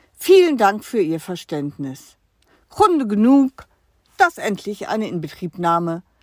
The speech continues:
der neuen Brücken erfolgen muss. In der Hauptsaison ist Langeoog immer voll. Wie schön. Das bedeutet aber auch, dass die Züge voll sind.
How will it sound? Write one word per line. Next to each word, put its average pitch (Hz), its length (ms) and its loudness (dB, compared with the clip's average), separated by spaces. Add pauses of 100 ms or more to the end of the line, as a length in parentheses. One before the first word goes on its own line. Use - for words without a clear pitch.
(140)
der 392 80 0
neuen 208 380 0
Brücken 160 480 -12
erfolgen 143 500 -10
muss. - 360 -16 (1160)
In 311 140 2
der 262 160 6
Hauptsaison 220 720 0
ist - 260 -8
Langeoog 185 480 0
immer 175 280 -4
voll. 156 420 -6 (240)
Wie 339 180 4
schön. 160 600 -2 (420)
Das - 180 0
bedeutet 240 480 0
aber 196 260 0
auch, 156 200 -2
dass 262 180 -8
die 370 140 -6
Züge 180 320 -6
voll 147 320 -8
sind. 135 280 -10